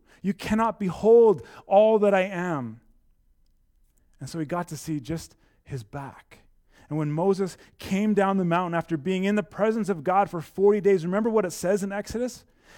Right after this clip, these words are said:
It says that his, his face shone so bright as it reflected the glory of God that, that people couldn't even look at him. He had to wear a veil.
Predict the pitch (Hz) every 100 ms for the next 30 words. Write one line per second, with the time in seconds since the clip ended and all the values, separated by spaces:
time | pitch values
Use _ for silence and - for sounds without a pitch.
0 | - 165 220 196 196 185 190 - - 175
1 | - - 214 240 240 - - - - 196
2 | 208 214 208 - - - 190 214 220 143
3 | 143 202 190 170 185 170 160 - 202 226
4 | 226 170 175 175 196 202 165 190 196 160
5 | - - - 190 - 208 220 226 - 208
6 | 214 214 196 185 160 185 220 196 175 180
7 | 175 170 160 190 175 131 113 160 190 160
8 | 120 123